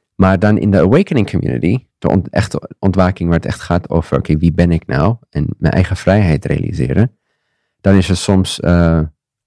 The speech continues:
ook een, af en toe, "Ah, maakt eigenlijk allemaal niet uit," en dat, dat, dat. Dus dat is ook weer een beetje uit balans soms. Dus voor mij is het wel een onderdeel daarvan. We moeten wel met eer onze s-, samenleving, ehm, ja, scheppen in het beeld van,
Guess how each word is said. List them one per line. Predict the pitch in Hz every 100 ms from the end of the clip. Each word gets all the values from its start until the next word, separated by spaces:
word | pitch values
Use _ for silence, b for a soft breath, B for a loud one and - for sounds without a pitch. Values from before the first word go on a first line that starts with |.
| _ -
ook | 90 82
een, | 78 76 - -
af | 87
en | -
toe, | 82 73 -
"Ah, | 80 78
maakt | 76 -
eigenlijk | - - 76
allemaal | 73 78
niet | 76
uit," | 80 -
en | -
dat, | 67
dat, | 71
dat. | 82 87 _ _ _
Dus | -
dat | 92
is | -
ook | 95 101
weer | 92
een | 87
beetje | 90 87
uit | - 85
balans | 82 78 78
soms. | - 123 - - _ _ _ _ _
Dus | -
voor | 120
mij | 123
is | 113
het | 117
wel | 127 143
een |
onderdeel | - 110 123 143
daarvan. | 156 - 185 190 _
We | 104
moeten | 107 101
wel | 120 123 - _ _
met | - 110 113 -
eer | 123 120 120 117
onze | 107 104 101
s-, | - - - -
samenleving, | 104 110 107 101 101 - 95 92 90 _ _
ehm, | 90 90 87 85 _ _ _ _ _ _ _ _
ja, | _ 113 87
scheppen | - - - - - 127 92 95 143
in | -
het | 92 82
beeld | 90 101 -
van, | 95 85 82